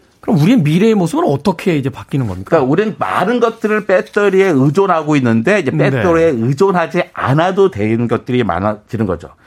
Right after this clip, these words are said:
Speaker 2: 또 자동차에 왜 리모트 키 있잖아요. 멀리서 삑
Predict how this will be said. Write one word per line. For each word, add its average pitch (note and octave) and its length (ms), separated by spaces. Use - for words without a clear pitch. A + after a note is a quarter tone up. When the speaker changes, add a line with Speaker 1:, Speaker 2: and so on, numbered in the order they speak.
Speaker 2:
또 G3 100
자동차에 F#3 840
왜 C#3 420
리모트 G3 640
키 - 220
있잖아요. A2+ 340
멀리서 B2 240
삑 D3+ 60